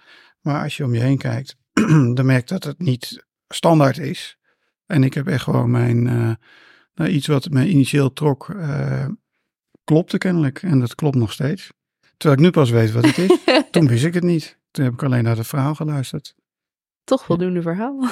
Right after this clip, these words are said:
Speaker 2: <laughs>
Speaker 3: En dan, ik heb nog een vraagje. Ehm, hebt u een boek of een film of series in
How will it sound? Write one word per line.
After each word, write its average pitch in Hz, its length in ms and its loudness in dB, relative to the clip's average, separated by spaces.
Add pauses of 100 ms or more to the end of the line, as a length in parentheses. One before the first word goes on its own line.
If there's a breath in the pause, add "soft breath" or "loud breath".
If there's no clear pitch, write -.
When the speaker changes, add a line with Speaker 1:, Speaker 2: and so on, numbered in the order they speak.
(100)
Speaker 2:
<laughs> - 200 2
Speaker 3:
En 135 100 0
dan, 139 140 4
ik 143 100 2
heb 160 100 2
nog 160 240 0
een 120 80 0
vraagje. 117 640 0 (400)
Ehm, 123 760 0
hebt 165 220 -2
u 233 40 6
een 214 120 4
boek 233 200 -2
of 139 160 -4
een 139 120 0
film 151 320 0
of 131 100 -4
series 147 460 -4
in 135 340 -2